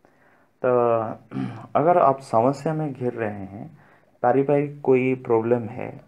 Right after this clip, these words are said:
या सामाजिक कोई समस्या है, तो सबसे अच्छा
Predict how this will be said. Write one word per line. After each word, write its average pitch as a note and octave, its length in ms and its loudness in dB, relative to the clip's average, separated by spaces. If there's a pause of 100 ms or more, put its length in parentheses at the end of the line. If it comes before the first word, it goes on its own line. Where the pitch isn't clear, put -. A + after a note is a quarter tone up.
(400)
या B2 180 2
सामाजिक C#3 640 -2
कोई A#2+ 260 2
समस्या A2+ 600 -4
है, G2+ 200 -12 (840)
तो F3+ 500 2
सबसे C#3+ 480 -2
अच्छा - 800 0